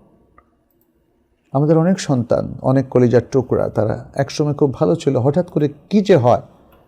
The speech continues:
তারা বিপথে চলে যায়, তার বাবা মায়ের কথা শোনে না। এর পিছনে অবশ্যই কারণ আছে, মনস্তত্ত্ব আছে, এর পেছনে অনেক মেন্টাল ডিস্টারবেন্স আছে,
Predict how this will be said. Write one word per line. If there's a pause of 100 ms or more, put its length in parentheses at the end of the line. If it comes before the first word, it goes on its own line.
(160)
তারা
বিপথে
চলে
যায়,
তার
বাবা
মায়ের
কথা
শোনে
না।
এর
পিছনে
অবশ্যই
কারণ
আছে, (1160)
মনস্তত্ত্ব
আছে, (1040)
এর (180)
পেছনে
অনেক (180)
মেন্টাল
ডিস্টারবেন্স
আছে,